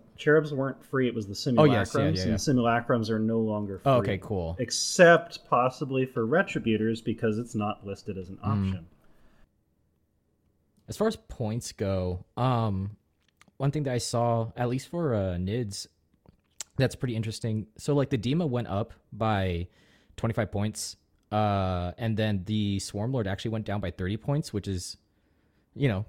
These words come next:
Speaker 2: pretty good <laughs> considering that, like, he was two hundred seventy points, su-, like, super overcosted, but you had to take him anyways. Um, but, like, uh,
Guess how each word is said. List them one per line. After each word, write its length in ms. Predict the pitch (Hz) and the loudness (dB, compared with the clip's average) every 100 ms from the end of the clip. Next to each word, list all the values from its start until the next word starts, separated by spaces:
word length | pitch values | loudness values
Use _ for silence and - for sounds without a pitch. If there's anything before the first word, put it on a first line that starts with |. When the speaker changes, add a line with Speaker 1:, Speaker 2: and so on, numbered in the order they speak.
| - | 4
Speaker 2:
pretty 180 | 185 143 | 6 6
good 460 | 123 120 165 - - | 4 4 4 2 2
<laughs> 0 | |
considering 580 | 190 - 156 151 143 | 2 6 6 8 6
that, 260 | 127 117 110 | 4 2 2
like, 160 | 107 98 | 0 2
he 140 | 147 | 0
was 200 | 113 - | 0 -2
two 180 | - 165 | 2 2
hundred 180 | 135 131 | 2 2
seventy 280 | - 151 | 0 0
points, 300 | 143 113 117 | -2 -2 -4
su-, 220 | - - 120 | -4 -6 -2
like, 200 | 113 - | -2 0
super 280 | 180 170 | 0 2
overcosted, 520 | 123 107 104 101 - 104 | 2 0 -2 -2 -2 -2
but 40 | |
you 60 | 104 | -2
had 80 | 92 | -2
to 40 | |
take 180 | 107 98 | -2 -2
him 100 | 92 | -2
anyways. 420 | 90 98 107 - - - - _ _ | -2 -2 -2 -6 -14 -20 -20 _ _
Um, 580 | 123 120 104 90 87 98 - _ _ _ _ - | 2 4 4 2 -2 -4 -10 _ _ _ _ 0
but, 340 | 165 151 - _ | 2 2 0 _
like, 280 | 139 120 135 | 2 2 2
uh, 340 | 113 101 98 | 0 0 -2